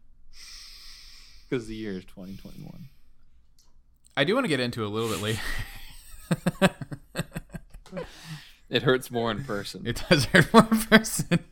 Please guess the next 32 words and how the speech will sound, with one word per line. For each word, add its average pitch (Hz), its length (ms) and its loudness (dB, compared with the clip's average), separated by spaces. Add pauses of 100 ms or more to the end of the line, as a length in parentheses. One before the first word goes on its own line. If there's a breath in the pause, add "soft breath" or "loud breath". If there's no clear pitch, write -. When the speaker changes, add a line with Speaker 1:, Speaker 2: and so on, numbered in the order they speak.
(240)
Speaker 2:
feels 117 240 0
better 101 220 -2
to 101 60 -6
do 127 200 -4
in 101 60 -8
person, 110 320 -2
too. 135 160 -4 (840 loud breath)
Speaker 1:
Josh 139 180 0
Speaker 2:
Uh, 135 260 10
Speaker 1:
looked 143 160 2
at 127 60 -2
Speaker 2:
no, 98 140 2
Speaker 1:
me 92 120 2
and 107 80 2
Speaker 2:
it, 147 100 0
Speaker 1:
just - 200 -12
continued. 123 800 -8
Speaker 2:
it, 123 80 -2
it 120 180 2
was 113 120 0
a 104 80 -2
funny, 127 280 0
<laughs> - 60 -2
it 117 80 0
was 101 140 -8
a - 20 -14
funny 87 240 -12
joke. - 240 -14 (640 soft breath)
I, 135 140 6
Speaker 1:
It's 147 200 4
too 107 140 0
late. - 200 -8